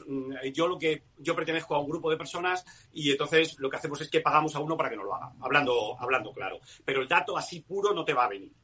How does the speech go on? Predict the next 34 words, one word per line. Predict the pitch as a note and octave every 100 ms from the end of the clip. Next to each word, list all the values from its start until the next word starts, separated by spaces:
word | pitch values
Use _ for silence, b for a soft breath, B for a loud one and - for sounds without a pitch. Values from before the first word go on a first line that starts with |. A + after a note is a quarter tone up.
| _ _
¿Queda | D#3+ E3+
clara | E3+ E3 E3
la | D#3
idea? | F3 D3 - B
Segundo | - F3 G#3+
lugar, | D#3
el | D3+
squeeze | E3+ - A3+
gamma. | E3+ C#3 C3
Lo, | E3
lo, | D3+ F#3
lo | F3+ D#3+
explico | F3 B3 C#4 C#4
de |
una | B3+
forma | G#3+ A#3+
muy | A#3
sencilla | A3+ A3 A#3 B3
porque | G3+ D#3+
es | F#3
un | G#3
poco | F#3+
más | E3 -
complejo. | C#3 A2+ - - B B B
La | C#3+
idea | D#3+ A#3 B3
que | A3
se | G3+
persigue | F#3 - A3 G3 G3+
es | G3+ D#3+
detectar | D#3 D#3 - A#3 A3
un | G#3+
momento | G#3 G#3 G#3
determinado | G3+ G3+ G3+ G#3 G3 G3